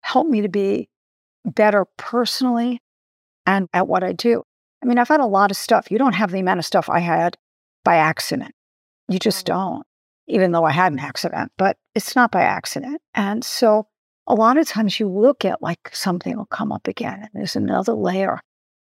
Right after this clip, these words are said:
Speaker 1: And what you said about, you know, the way we are with ourselves, it's so important. And there are those people that get stuck in the grief. And then there are people, like probably a lot of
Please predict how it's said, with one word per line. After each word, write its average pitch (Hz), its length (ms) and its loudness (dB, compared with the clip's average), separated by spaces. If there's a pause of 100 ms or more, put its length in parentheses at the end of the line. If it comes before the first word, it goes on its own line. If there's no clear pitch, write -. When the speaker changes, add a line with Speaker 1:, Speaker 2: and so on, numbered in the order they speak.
(100)
Speaker 1:
And 202 100 0
what 208 180 2
you 240 60 2
said 208 240 2
about, 185 320 0
you 220 100 -2
know, 202 120 -2
the 214 80 -4
way 226 160 2
we 220 160 0
are - 120 2
with 208 160 -6
ourselves, 202 640 0 (440)
it's - 180 -6
so - 240 -2
important. 202 640 -4
And 214 180 -4 (320)
there 226 140 4
are 226 80 0
those 254 300 4
people 240 260 -2
that 180 140 0
get - 160 -8
stuck - 400 -2
in 247 100 2
the 190 80 -4
grief. 110 360 -8 (460)
And 214 140 2
then 208 180 0
there 214 100 0
are - 40 0
people, 208 600 -2
like 196 220 -2 (120)
probably 269 420 0
a 190 60 2
lot 185 200 -2
of 180 200 -8